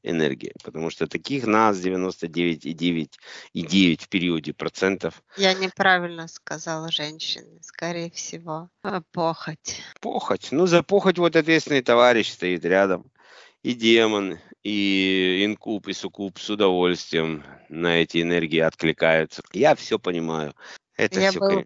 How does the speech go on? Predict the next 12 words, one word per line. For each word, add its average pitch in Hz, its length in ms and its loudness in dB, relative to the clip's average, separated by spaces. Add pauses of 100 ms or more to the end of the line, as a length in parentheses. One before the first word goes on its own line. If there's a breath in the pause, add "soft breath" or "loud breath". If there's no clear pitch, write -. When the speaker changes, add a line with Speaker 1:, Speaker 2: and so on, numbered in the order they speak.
Speaker 2:
мужчине, 175 760 -6
поэтому 165 680 -8
говорю 160 500 -14
«женщины». 165 760 -14 (500)
Speaker 1:
Я 92 240 2
понял. 78 420 -6
Хорошо, 151 480 2 (220)
Speaker 2:
На - 100 2
Speaker 1:
ладно. 98 120 6
Speaker 2:
протяжении 185 540 0 (180)
многих 185 460 -12
лет 170 320 -8